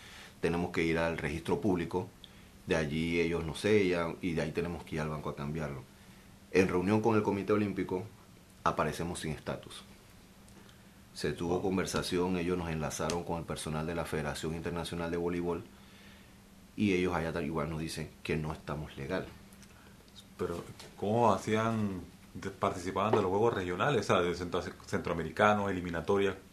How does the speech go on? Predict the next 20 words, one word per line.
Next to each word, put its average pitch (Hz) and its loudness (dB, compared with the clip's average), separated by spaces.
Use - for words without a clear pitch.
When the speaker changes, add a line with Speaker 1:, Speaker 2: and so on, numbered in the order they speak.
Speaker 2:
cómo 101 -2
participaban 92 0
si 104 -2
no 98 -2
estaban 95 -2
registrados? 87 -2
Speaker 1:
Entonces, 92 0
ahí, 87 4
ahí 92 2
es 104 2
donde 92 2
viene. 90 2
Pan 87 4
Deporte 104 2
dice 107 2
que 85 -2
ellos 92 0
con 95 -2
la 92 0
resolución 90 -2